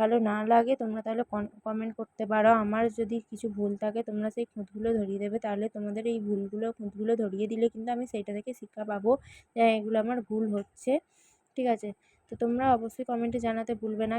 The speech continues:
কে কোথা থেকে দেখছো। অ-, পরবর্তী ভিডিওতে আমি তোমাদের নাম নেব যে তোমরা কি কোথা, কোথা থেকে দেখছো। তো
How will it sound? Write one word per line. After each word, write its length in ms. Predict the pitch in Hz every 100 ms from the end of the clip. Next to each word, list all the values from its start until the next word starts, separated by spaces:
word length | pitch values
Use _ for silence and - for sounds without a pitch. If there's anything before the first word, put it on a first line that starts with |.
| 233
কে 80 | 226 -
কোথা 140 | 214 220
থেকে 140 | 220 208
দেখছো। 260 | 208 _ 254 254
অ-, 120 | 208 -
পরবর্তী 420 | 220 208 208 208 226
ভিডিওতে 280 | 220 208 208 220
আমি 80 | 208
তোমাদের 240 | 202 202 208
নাম 120 | 196 196 196
নেব 140 | 202 240 247
যে 60 | 226
তোমরা 200 | 202 196 202 _ _
কি 80 | 214 -
কোথা, 240 | 208 196 202 -
কোথা 160 | 107 101
থেকে 140 | 104 107 101
দেখছো। 360 | 98 _ - 262 - _ _ _
তো 40 | -